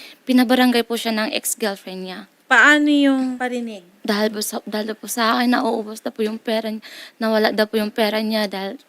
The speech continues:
Speaker 1: po sa akin kasi pinagtatanggol niya po ako para hindi na po ako masalit dyan sa gulo ng ex-girlfriend niya.
Speaker 2: Pinagtatanggol ka niya, so may binabayaran siya?
Speaker 1: Opo. Or, I mean, sina-, sinauli niya lahat yung mga gamit na binigay ng ex-girlfriend niya.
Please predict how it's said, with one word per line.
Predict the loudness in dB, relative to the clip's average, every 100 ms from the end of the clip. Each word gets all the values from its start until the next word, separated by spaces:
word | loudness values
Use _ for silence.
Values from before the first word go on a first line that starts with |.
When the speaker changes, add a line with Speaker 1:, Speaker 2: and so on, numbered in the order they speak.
| _
Speaker 1:
po | -6 -6
sa | -6 2 2
akin | 2 -2 -4 -4
kasi | -4 0 0 -2 -8 -20 -20 _ _
pinagtatanggol | -2 0 2 0 0 -4 -2 -2
niya | -2
po | 0 0
ako | 2
para | 0 -2
hindi | -2 -4
na | -4 -4
po | -4 -4
ako | -4
masalit | -2 -2 -4 -4 -2 -2 -4
dyan | -6
sa | -6 -2
gulo | 0 0
ng | -2 -6 -12 -20 -14 -10
ex-girlfriend | -8 -2 -2 0 -4 -4 -4
niya. | -6 -8 -2
Speaker 2:
Pinagtatanggol | 0 2 2 4 4 2 2
ka |
niya, | 2 2
so | 2
may | 0
binabayaran | 0 -2 -2 -2 -2 -6
siya? | -4 -6 -6 _ _ -6
Speaker 1:
Opo. | -6 _ -8 -8 _ _
Or, | 4 8
I | 8
mean, | 8
sina-, | 8 6 6 4
sinauli | 2 4 4 4
niya | 4
lahat | 4 2 0
yung | -2 0
mga | -4 -8 -10 2
gamit | 4 6 4 2
na | 2
binigay | 2 2 2 0
ng | 0
ex-girlfriend | -2 -4 -4 -4 -4 -6 -6 -6
niya. | -10